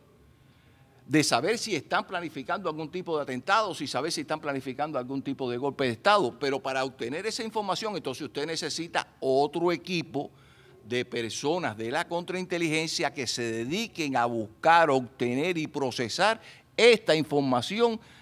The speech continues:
derivada de los atentados y de los golpes de Estado. Y esa es la otra propuesta que le hacen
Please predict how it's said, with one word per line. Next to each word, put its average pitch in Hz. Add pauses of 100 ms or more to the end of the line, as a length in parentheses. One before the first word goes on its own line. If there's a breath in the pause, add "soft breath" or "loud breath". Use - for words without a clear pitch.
(160 loud breath)
derivada 131
de 175 (680 soft breath)
los 107
atentados 175 (380)
y 117
de 107
los 95
golpes 92
de 90
Estado. - (640)
Y 151
esa 165
es 139
la 110
otra 143
propuesta 151
que 151
le 143
hacen 135